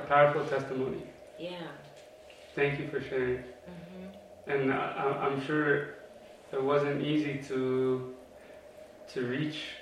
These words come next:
Speaker 1: the point of
Speaker 2: Mm-hmm.
Speaker 1: peace with the situation and the point of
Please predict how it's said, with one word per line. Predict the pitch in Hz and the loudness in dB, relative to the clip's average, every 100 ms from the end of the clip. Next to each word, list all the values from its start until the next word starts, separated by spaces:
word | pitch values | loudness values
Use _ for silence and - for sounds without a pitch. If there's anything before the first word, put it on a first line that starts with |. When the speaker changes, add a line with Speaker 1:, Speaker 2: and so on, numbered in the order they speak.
| - - | -16 -10
Speaker 1:
the | 131 123 123 139 | -4 0 0 2
point | 139 131 | 4 4
of | 123 117 - - - - | 2 0 -8 -16 -18 -18
Speaker 2:
Mm-hmm. | - | -12
Speaker 1:
peace | - 143 135 - | -6 -4 -4 -4
with | 131 120 123 | 0 0 0
the | 127 | -6
situation | 131 131 123 120 117 135 131 | -6 -2 0 0 0 0 0
and | 123 117 | -2 -4
the | |
point | - 127 123 123 | 0 2 4 4
of | 120 117 | 2 0